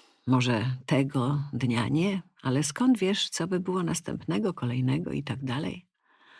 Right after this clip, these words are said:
Zadała mi kiedyś dużo później pytanie dziewczyna, z którą zaprzyjaźniłam się podczas terapii.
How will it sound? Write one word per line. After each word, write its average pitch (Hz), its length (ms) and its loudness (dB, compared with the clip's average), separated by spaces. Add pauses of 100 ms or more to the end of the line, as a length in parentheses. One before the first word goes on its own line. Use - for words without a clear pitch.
(920)
Zadała 202 460 6
mi 180 140 4
kiedyś 180 520 2
dużo 196 220 0
później 147 640 4
pytanie 147 680 4
dziewczyna, 143 480 2
z 143 80 -4
którą 139 380 0
zaprzyjaźniłam 127 800 0
się 113 140 -4
podczas - 460 -6
terapii. 120 640 -6